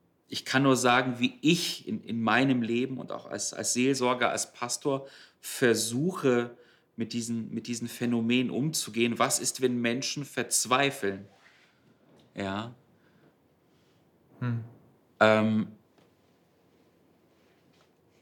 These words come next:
Speaker 1: oft kann ich ja nur mit verzweifeln oder mitleiden. Und es ist dann nicht der Platz für Theologie. Ähm, aber es gibt so, so einen Gedanken, ähm, der im Alten Testament formuliert wird und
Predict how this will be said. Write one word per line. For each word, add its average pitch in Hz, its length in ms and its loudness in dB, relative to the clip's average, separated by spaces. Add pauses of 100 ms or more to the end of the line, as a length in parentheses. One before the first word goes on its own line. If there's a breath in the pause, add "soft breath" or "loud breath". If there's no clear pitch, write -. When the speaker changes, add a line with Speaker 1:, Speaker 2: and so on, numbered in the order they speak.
(140)
Speaker 1:
oft - 440 2
kann 151 280 2
ich 160 160 -4
ja 143 140 6
nur 135 280 6
mit 135 460 4
verzweifeln 117 1200 -2
oder 113 200 0
mitleiden. 113 960 -2 (1040 soft breath)
Und 117 140 -2
es 113 120 0
ist - 120 -6
dann 127 120 4
nicht 151 180 -2
der 139 100 6
Platz - 440 0
für 120 220 0
Theologie. 123 840 -2 (1120 soft breath)
Ähm, 117 240 2
aber 123 200 4
es - 160 4
gibt - 160 -8
so, 143 260 4
so 127 160 2
einen 127 300 2
Gedanken, 135 840 0
ähm, 117 500 -2
der 117 100 2
im 117 140 -4
Alten 127 340 -6
Testament 127 680 -2
formuliert 117 880 -2
wird 123 300 -2
und 117 200 -6